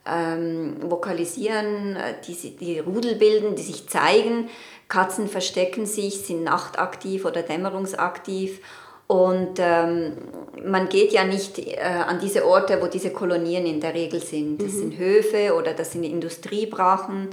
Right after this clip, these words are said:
Speaker 1: ähm, Schrebergärten. Ähm, manchmal gibt es auch, äh, Kolonien in, äh, Siedlungen, aber meistens sind's an Orten,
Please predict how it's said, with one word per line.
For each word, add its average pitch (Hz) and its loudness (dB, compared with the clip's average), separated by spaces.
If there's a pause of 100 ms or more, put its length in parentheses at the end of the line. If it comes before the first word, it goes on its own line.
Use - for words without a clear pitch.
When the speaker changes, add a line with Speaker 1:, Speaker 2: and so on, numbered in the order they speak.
(640)
Speaker 1:
ähm, 165 -4
Schrebergärten. 175 0 (580)
Ähm, 156 -8
manchmal 185 0
gibt 226 -4
es 208 -4
auch, 185 4
äh, 160 0
Kolonien 190 -2
in, 170 -2
äh, 160 -2 (760)
Siedlungen, 208 4
aber 170 2
meistens 151 0
sind's 175 -6
an 165 -4
Orten, 170 0